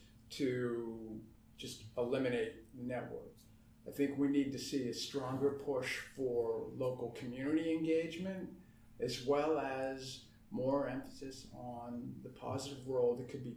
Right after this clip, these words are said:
played by former activists. Um, I interviewed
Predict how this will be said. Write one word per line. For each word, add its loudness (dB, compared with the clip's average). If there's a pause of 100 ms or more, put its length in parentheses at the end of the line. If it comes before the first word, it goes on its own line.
played -4
by -6 (200)
former -4
activists. -12 (720)
Um, -8 (260)
I 2
interviewed 2